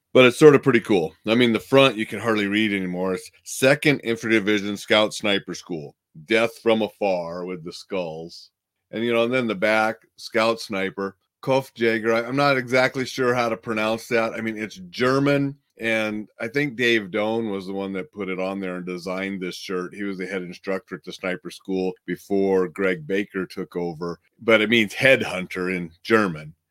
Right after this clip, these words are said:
And then obviously Scout Sniper School, Camp Casey, Korea. So just sort of cool old memories of getting this shirt and finding the shirt. And I'm actually drinking out of my D M Z cup, Korea. So everything's sort of Korea this morning.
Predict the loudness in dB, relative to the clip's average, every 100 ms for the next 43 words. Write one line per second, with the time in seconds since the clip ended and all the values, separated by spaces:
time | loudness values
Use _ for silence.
0 | _ -8 -4 -2 0 0 -2 -4 -8 -8
1 | -6 -6 -4 -6 -8 -8 -12 -8 -8 -6
2 | -8 -10 -8 -10 -10 -14 -12 -10 -8 -8
3 | -12 _ _ 4 4 2 4 4 6 6
4 | 8 6 4 6 8 6 2 _ -4 2
5 | 4 4 2 0 2 2 2 0 0 -2
6 | -6 -12 -20 -12 -10 -4 2 2 2 0
7 | -4 -2 0 2 0 -6 -4 -2 -2 -4
8 | -6 -6 -4 -2 -4 -8 -14 -16 _ _
9 | -6 0 4 4 4 0 4 2 2 0
10 | 2 4 4 2 0 -6 0 0 2 2
11 | 2 2 0 -2 0 -2 0 2 2 0
12 | -8 -4 0 2 2 0 -2 -2 0 -2
13 | -4 -6 -2 -2 -2 -6 -6 -2 0 -2
14 | -2 -6 -6 -4 -2 -2 -6